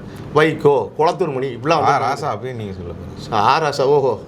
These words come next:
Speaker 1: அது சரி, அது இடஒதுக்கீடு அடிப்படையில இவங்க கொடுத்தாலும் கொடுக்குறாங்கன்னு வச்சுக்கங்களேன். ஐயோ, அவங்களும் சொல்ல மாட்டானுங்களே, இவனுக்கு தான். உண்மையிலேயே இந்த
Speaker 2: இல்ல.
Speaker 1: சிறுபான்மையினருக்கு சப்போர்ட்டா இருக்கக்கூடியவங்களும் நம்ம தான்.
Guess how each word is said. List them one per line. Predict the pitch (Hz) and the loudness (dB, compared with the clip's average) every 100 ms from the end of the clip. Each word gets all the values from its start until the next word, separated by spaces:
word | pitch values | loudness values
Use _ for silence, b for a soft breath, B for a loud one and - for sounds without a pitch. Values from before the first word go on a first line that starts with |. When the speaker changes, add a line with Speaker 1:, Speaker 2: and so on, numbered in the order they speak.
| - | -4
Speaker 1:
அது | 120 147 | -2 0
சரி, | 165 156 | 2 2
அது | 151 156 | 0 0
இடஒதுக்கீடு | 165 170 165 165 160 | 2 2 0 -2 2
அடிப்படையில | 151 147 156 165 165 | 0 2 2 2 0
இவங்க | 151 147 | -2 -4
கொடுத்தாலும் | - 185 190 170 151 | -2 0 2 2 0
கொடுக்குறாங்கன்னு | 143 156 151 160 | -2 -4 -2 -2
வச்சுக்கங்களேன். | 160 156 127 147 131 | -2 -4 0 0 0
ஐயோ, | 127 202 | 0 2
அவங்களும் | 175 240 262 | 2 -2 -2
சொல்ல | 196 233 | -2 -2
மாட்டானுங்களே, | 277 226 185 156 160 | -2 -2 -2 0 0
இவனுக்கு | 143 156 | 0 0
தான். | 143 - B B B B - | 0 -2 B B B B -4
உண்மையிலேயே | 127 170 170 170 170 170 | 2 4 4 4 4 2
இந்த | 160 143 139 | 0 2 4
Speaker 2:
இல்ல. | 131 127 117 113 110 | 6 4 2 -4 -2
Speaker 1:
சிறுபான்மையினருக்கு | 135 147 156 160 151 147 143 135 147 151 151 143 113 | -2 2 2 2 -2 0 -2 -2 -2 0 2 0 -4
சப்போர்ட்டா | 110 151 156 151 | -4 0 2 2
இருக்கக்கூடியவங்களும் | 160 147 147 180 156 175 | 2 0 -2 0 2 2
நம்ம | 160 165 | 2 0
தான். | 165 147 | 0 0